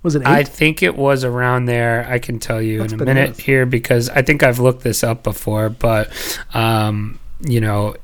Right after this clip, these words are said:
Speaker 2: if you, I'm pretty sure, just bear with me for one second here. Um, back when we started, I thought it was in the, uh,
Speaker 1: It would have been, like,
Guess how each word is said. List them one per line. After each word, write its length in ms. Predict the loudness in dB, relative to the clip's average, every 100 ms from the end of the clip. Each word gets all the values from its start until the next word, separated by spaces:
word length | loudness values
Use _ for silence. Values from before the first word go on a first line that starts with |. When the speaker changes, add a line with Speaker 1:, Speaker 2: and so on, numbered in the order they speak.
| -4
Speaker 2:
if 320 | -2 -2 -2
you, 540 | 0 2 4 4 2 0 -6 -10 -10 -12 -12 -12 -8 -6
I'm 140 | -4
pretty 360 | -2 4 4 4
sure, 600 | 2 0 2 4 4 2 -2 -14 -12
just 260 | -10 -8 -4
bear 180 | -4
with 300 | -2 -4 -6
me 120 | -8 -10
for 220 | -8 -4
one 280 | -2 0 2
second 460 | 2 4 2 2
here. 280 | 4 4 2 0 -8 -12 -10 -8 -4 -2 -2 -4 -6 -4 -6 -4 -2
Um, 460 | 0 2 0 0 -2 4
back 300 | 6 6 4
when 140 | 4
we 100 | 4
started, 460 | 2 4 6 4 2
I 200 | 0 0
thought 320 | 2 4 4
it 80 | 2
was 220 | -2 -4
in 180 | -4 -4
the, 520 | -4 -4 -4 -4 -6
uh, 580 | -6 -4 -4 -4 -4 -4 -4
Speaker 1:
It 120 | -4
would 100 | -2
have 60 | 0
been, 220 | 0
like, 60 | 0